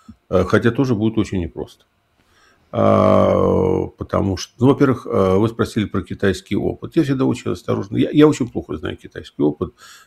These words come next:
А, я знаю только одну вещь, наверняка и на сто процентов.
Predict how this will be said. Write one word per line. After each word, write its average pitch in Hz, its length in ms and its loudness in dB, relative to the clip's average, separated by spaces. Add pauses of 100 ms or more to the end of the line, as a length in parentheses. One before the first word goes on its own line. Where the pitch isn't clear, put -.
(160)
А, 95 560 0
я 98 400 0
знаю 127 220 0
только 110 260 -2
одну 110 240 0
вещь, 143 260 -2
наверняка 98 480 -2
и 117 40 0
на 110 100 -2
сто - 160 -6
процентов. - 600 -10